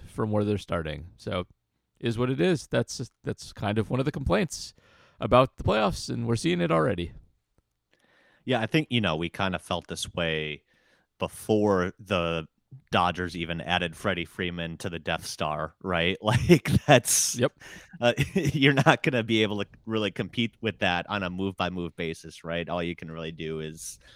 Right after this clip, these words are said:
Speaker 2: assemble the best, you know, overall team you can, and then hope that you kinda get lucky in that five-game series or whatever it is. So, uh, yeah, that, I think they've done plenty to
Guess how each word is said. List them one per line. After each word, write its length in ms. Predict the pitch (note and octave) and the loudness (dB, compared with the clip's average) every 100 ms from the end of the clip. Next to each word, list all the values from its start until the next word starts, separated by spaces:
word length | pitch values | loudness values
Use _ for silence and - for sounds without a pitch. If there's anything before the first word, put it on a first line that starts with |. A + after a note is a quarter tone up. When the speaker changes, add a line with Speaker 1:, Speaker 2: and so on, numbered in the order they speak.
| - - - _ - | -20 -20 -20 _ -6
Speaker 2:
assemble 400 | A2 A#2+ A2 G#2 | -2 0 0 0
the 80 | |
best, 440 | F2 G2 - - - _ | 0 -2 -4 -8 -12 _
you 140 | - F2+ | -8 -6
know, 120 | D2+ | -4
overall 360 | G2+ F#2+ F2 E2 | -2 -2 -2 -4
team 260 | - F2+ E2 | -6 -10 -10
you 80 | D2+ | -12
can, 400 | E2+ D#2 E2 E2 | -10 -10 -10 -12
and 160 | D#2 | -10
then 360 | D#2 D2+ D#2 D2+ | -8 -8 -8 -10
hope 300 | - F#2 F2 | -4 -2 -2
that 160 | - E2 | -2 -4
you 240 | F2 E2+ | -4 -4
kinda 260 | - F2+ F2 | -4 -4 -2
get 160 | F2+ G2+ | -2 0
lucky 320 | A2+ - D#2+ | -2 -2 -6
in 60 | |
that 160 | D#2 - | -8 -10
five-game 460 | E2 C#2+ - G1+ C#2 | -8 -8 -10 -18 -16
series 500 | - C#2 C2+ C2+ C#2 | -14 -12 -12 -12 -12
or 60 | |
whatever 500 | D2+ C#2+ C#2+ C#2 D2 _ - - - - | -8 -6 -6 -8 -10 _ -20 -20 -12 -4
it 120 | E2 | 0
is. 220 | E2 - | 0 -2
So, 640 | - - F#2+ E2 D#2 D2+ D#2+ - | -6 -2 2 2 2 -2 -6 -4
uh, 340 | F2 E2 D#2+ - _ _ _ _ _ | -2 -2 -4 -8 _ _ _ _ _
yeah, 220 | B2+ C#3+ - | 2 2 0
that, 220 | A2+ A2+ - - _ _ - | -2 -2 -4 -18 _ _ 2
I 120 | A2+ | 4
think 440 | B2+ C3 A2 - - C3+ - | 6 4 4 -8 -16 -6 2
they've 180 | A#2 | 2
done 260 | G#2+ A2+ G2+ | 4 2 0
plenty 360 | - A2 A2 F#2+ | -2 -2 -2 -4
to 580 | - F#2+ F2 F2 E2+ | -6 -4 -2 -2 -4